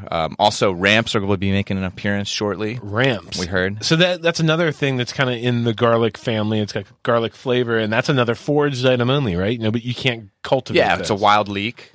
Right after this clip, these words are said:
Speaker 2: Uh-huh.
Speaker 1: Um, yeah, you, you can't cultivate it. They have to be foraged. They have a, a garlicky onion flavor. Super popular amongst all chefs. I don't know anyone who wouldn't jump at the opportunity to use them.
Speaker 2: To work with some ramps, yeah.
Speaker 1: Yeah.
Speaker 2: So we should be getting that first shot of ramps in, limited season on that,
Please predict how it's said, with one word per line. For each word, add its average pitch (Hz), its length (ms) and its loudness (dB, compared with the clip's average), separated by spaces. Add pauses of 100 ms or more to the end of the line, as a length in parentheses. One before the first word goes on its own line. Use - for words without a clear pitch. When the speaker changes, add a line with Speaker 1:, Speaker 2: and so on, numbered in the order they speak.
Speaker 2:
Uh-huh. 131 180 0
Speaker 1:
Um, 90 360 0 (520)
yeah, 110 180 -4
you, 87 100 -6 (420)
you 117 80 -12
can't 107 240 -2
cultivate 98 360 2
it. 98 40 2
They 95 80 2
have 95 80 0
to - 60 -20
be 95 80 -4
foraged. 92 500 2
They 92 120 2
have 90 200 2
a, 82 240 0
a 90 80 -4
garlicky 90 540 2
onion 82 280 -6
flavor. 85 600 -6 (180)
Super 131 400 0
popular 101 420 2
amongst 92 360 -2
all 95 180 4
chefs. - 600 -2 (240)
I 90 40 -4
don't 92 140 0
know 87 140 0
anyone 90 380 0
who 82 100 -6
wouldn't 82 360 -4 (180)
jump 90 300 0
at 82 120 0
the 85 100 0
opportunity 82 520 -4
to 76 60 -12
use 82 180 -8
them. 85 300 -2
Speaker 2:
To - 120 -6
work 104 140 0
with 101 140 -2
some 95 180 0
ramps, 90 300 -2
yeah. 82 100 0 (100)
Speaker 1:
Yeah. 87 60 -8 (280)
Speaker 2:
So 151 160 2
we 147 60 2
should 165 120 2
be 160 80 0
getting 151 140 -2
that 135 180 2
first 156 300 0
shot 135 200 2
of 120 120 0
ramps 123 320 2
in, 104 180 2
limited 131 500 2
season 120 400 0
on 101 200 2
that, 92 280 -2